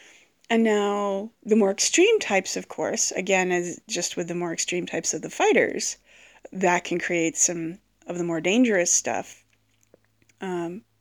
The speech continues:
but the less extreme and the more, um, balanced types, which are the, um, in the M B T I, that would be the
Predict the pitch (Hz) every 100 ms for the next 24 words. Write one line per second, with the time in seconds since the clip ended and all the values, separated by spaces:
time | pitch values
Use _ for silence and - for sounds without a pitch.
0 | - 220 190 - 185 185 - - - -
1 | 190 180 196 190 185 190 185 180 180 _
2 | _ _ _ _ _ _ 190 185 170 170
3 | 185 185 240 208 - - - - - 175
4 | 165 - - - 196 185 - 180 170 185
5 | 160 156 131 - 190 170 127 - 156 -
6 | _ _ _ _ - 185 180 180 165 -
7 | 170 160 - 160 160 160 147